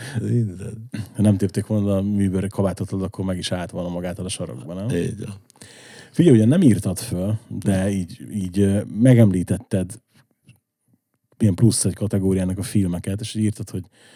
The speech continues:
Speaker 2: hogy mindig, mindig más, vagy mit írtál, ami jön, vagy nem tudom pontosan, hogy fogalmaztál.
Speaker 1: Filmekről?
Speaker 2: Igen. Csak kíváncsi vagyok, hogy, ö, hogy most nagyon gyorsan végigszaladtunk a dolgokon, hogy kíváncsi vagyok, hogy egyébként nem volt olyan film, ami neked nagyon meghatározó volt?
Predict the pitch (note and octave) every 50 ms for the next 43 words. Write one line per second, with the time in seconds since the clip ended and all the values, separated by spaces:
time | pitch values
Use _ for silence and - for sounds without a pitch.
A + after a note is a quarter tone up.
0 | _ _ _ _ F#2+ F2 G2+ A2+ A2+ A2 G#2 B2 A2+ A2 G#2 G#2 A2+ A#2 G#2 F#2+
1 | F#2 G2 G#2+ A2+ - - F#2 G2 G2+ - B2+ A#2 A2+ - F2+ F2 F2 F#2+ G2+ G2+
2 | F#2+ F2+ F#2 G#2+ A2 G#2 G2 F#2+ G#2 G2+ F#2 - - F#2 E2+ - G#2 F2+ E2 -
3 | - - F#2 - - - F#2 F2+ F#2 F#2+ F#2+ F#2+ F#2+ - - - G2+ G#2 - -
4 | F#2+ F2+ G2 A2 B2+ D3+ C#3+ B2 - - - - A#2 G#2+ F#2 F2 E2+ - - -
5 | - - C3 - G#3+ G3 C3+ G#2+ G2+ - - A#2 A2+ B2 A#2+ - - A#2 A#2 A#2+
6 | A#2 A#2+ A#2+ A#2+ A2+ G#2+ - _ - - - - - - _ _ - A2 A2 A2
7 | A#2+ E3 D#3 B2+ G#2+ G2+ G#2+ G2+ G2+ - G#2+ G#2 G#2 G#2 G2 F#2 - - G2+ F#2
8 | - - G2+ F#2 F#2 F#2+ G2+ G#2 F#2+ - G#2+ G#2 G2 - E3+ C3 A2 - F#2 G2
9 | F#2+ F#2+ G2 F2+ G2 - F#2 E2 E2+ F#2 G2+ G2+ F#2 - G2+ G#2+ G#2 G#2+ G#2+ A#2+
10 | D3+ E3 E3 C#3+ - E3 D#3 D#3 D3+ D3+ D3+ C#3+ C3+ D3 D3+ D#3 D#3 D#3 D3+ D#3
11 | D#3+ C#3 - D3+ - E3+ D#3+ D#3+ E3+ D#3+ D#3+ D#3+ B2+ - - - - C3+ - -
12 | _